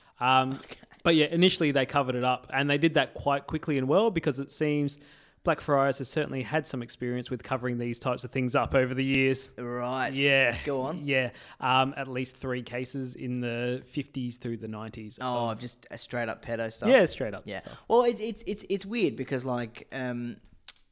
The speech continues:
Speaker 2: Saint Peter's Boys, which is Anglican,
Speaker 1: Mm.
Speaker 2: um, their slogan is "We know boys."
Speaker 1: I know, you've told me this
Speaker 2: And I'm
Speaker 1: before.
Speaker 2: like, I see that and I'm just like, well, it's, it's,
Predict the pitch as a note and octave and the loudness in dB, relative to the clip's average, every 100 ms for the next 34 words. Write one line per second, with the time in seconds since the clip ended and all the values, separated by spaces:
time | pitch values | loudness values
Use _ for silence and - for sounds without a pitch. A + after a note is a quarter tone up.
0 | - - E3 C3+ D#3 D3+ A2+ B2 A#2 A2 | -12 -6 -6 -2 -2 -2 -6 -6 -6 -6
1 | A2+ B2 A2+ G#2+ - A#2 C3+ C#3 A2+ - | -10 -10 -8 -10 -8 -6 -4 -4 -6 -10
2 | - G#1 C3 A2+ A2 - - _ - A#2+ | -16 -14 -12 -10 -12 -16 -20 _ -4 0
3 | A#2+ A#2 A#2+ F#2 D3+ C#3+ - - C#3 C#3 | 0 -2 -6 -4 -2 -2 -6 -6 -2 0
4 | F#3+ C3+ E2 - C#3 - _ C3+ C3 B2 | 0 -2 -8 -8 -16 -18 _ -4 -2 -2
5 | A#2+ - A#2+ C3+ C3+ B2 A#2+ C3 D3 - | -6 -12 -6 -4 -2 -4 -4 -4 -4 -6
6 | B2+ E3 G#3+ G3 - G3 A#3+ F3+ A#2 D3+ | -8 -6 -4 -4 -2 0 2 2 0 2
7 | E3 E3+ E3+ E3 D#3+ F3 - B3 G#3 G2+ | 4 6 4 2 0 0 4 4 4 2
8 | C#3 D3+ D#3+ - C#3 B2+ - - D#3+ D#3 | 0 -4 -4 -4 -4 -4 -10 -4 2 2
9 | - E3 - E3 D#3+ | 0 -6 -4 -6 -6